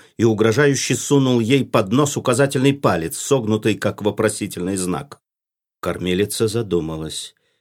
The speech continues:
Ей было не по нутру, что разговор вдруг перешёл в плоскость теологического диспута, где она была обречена на поражение.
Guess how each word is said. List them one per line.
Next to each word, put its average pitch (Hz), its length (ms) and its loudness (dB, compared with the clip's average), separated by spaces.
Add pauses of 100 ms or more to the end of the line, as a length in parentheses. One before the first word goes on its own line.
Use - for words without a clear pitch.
Ей 98 180 0
было 104 240 2
не 104 140 2
по 104 120 -2
нутру, 101 400 0
что - 220 -2
разговор 85 560 0
вдруг 104 560 -2 (240)
перешёл 120 400 0
в - 100 -16
плоскость - 560 -2
теологического 107 920 0
диспута, 107 720 -4 (220)
где 87 160 -4
она 87 220 -2
была 90 200 0
обречена 87 720 -2 (260)
на 90 160 -4
поражение. 87 760 -4